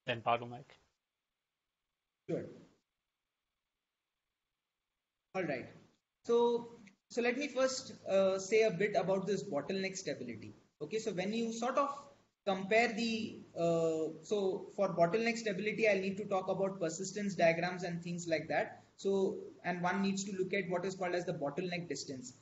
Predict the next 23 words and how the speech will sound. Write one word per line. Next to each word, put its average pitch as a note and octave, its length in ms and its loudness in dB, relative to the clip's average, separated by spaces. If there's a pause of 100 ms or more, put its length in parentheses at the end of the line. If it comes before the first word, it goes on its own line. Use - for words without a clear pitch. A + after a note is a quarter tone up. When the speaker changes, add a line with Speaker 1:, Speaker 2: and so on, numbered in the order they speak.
(140)
Speaker 2:
So - 100 -6
in G3 60 2
the F#3+ 80 2
bottleneck B3+ 520 4
distance, A#3 340 0
we A3 80 -6
sort G#3+ 220 0
of G3+ 160 -2
look G3 180 2
at A3 140 4
the G#3 100 2
distance F3 460 -2
between G3 420 -2
points G3 380 0
in G3 160 0
two G#3+ 200 -4
persistence G3 560 -4
diagrams. D3+ 560 -2 (380)
But G3+ 160 0
the A3 80 4
catch C4+ 380 4
is D#4 180 2
that A3 460 4